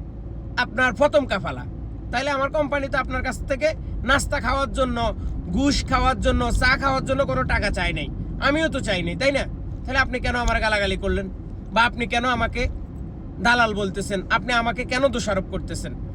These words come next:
এই জবাবটা আমার TikTok-এর যতগুলা ফ্রেন্ড আছেন এবং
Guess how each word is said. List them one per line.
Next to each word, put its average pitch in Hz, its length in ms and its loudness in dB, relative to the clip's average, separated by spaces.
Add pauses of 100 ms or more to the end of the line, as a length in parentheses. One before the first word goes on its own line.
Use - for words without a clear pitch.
(220)
এই 233 180 2
জবাবটা 226 500 2
আমার 240 300 2
TikTok-এর 226 560 -4
যতগুলা 214 500 0
ফ্রেন্ড 220 380 -2
আছেন 240 280 -2
এবং 214 340 0